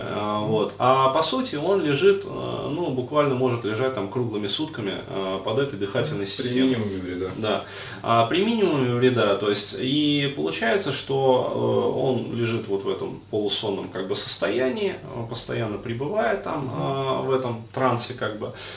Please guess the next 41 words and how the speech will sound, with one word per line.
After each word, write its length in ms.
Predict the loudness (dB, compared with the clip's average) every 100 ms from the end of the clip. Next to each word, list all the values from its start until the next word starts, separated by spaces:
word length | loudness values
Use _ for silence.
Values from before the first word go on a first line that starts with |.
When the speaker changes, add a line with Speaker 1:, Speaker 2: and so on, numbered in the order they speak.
| -14 -8
Speaker 1:
вот, 360 | 2 4 4 2
а 400 | 0 0 2 0
при 140 | 0 -2
этом 220 | 0 -2
происходит 460 | 0 0 4 2 2
как 140 | -4
бы 100 | -4
чистка 380 | -6 -8 -4 -4
организма. 580 | -2 -4 -4 -6 -10 -16 -20 -20 -20 -20 -20 -14 -2
А 60 | 4
Speaker 2:
Мгм. 60 | 6
Speaker 1:
вот, 180 | 6 4
то 80 |
есть 160 | 2 4
он, 160 | 2 2
получается, 720 | 0 0 2 0 2 0 2
не 140 | 0
переламывается, 880 | 2 4 4 4 4 4 2 0 -4
а 40 | -4
как 200 | -4 -2
бы 340 | 0 2 0
чистится 500 | -2 -4 -4 -6 0
очень 280 | 0 0 -2
Speaker 2:
Мгм. 100 | -4 -4
Speaker 1:
в 40 |
таких 280 | -4 -4 -4
комфортных 540 | -4 -2 -2 -2 -4
условиях. 480 | -4 -2 0 0 -2 -6
Вот. 360 | -2 0 -2 -2
И, 280 | -2 0 0
а, 240 | 0 0
после 320 | -2 -2 0 0
этого 260 | 2 2
на 140 | 2 2
выходе 480 | 0 -2 -4 -6 -8
его 280 | -6 -2 0
можно 300 | 2 2 0
вот 140 | -4 0
брать 280 | 2 2 2
тёпленького 640 | 0 0 -4 -6 -6 -8 -10 -18 -18
Speaker 2:
Мгм. 100 | -12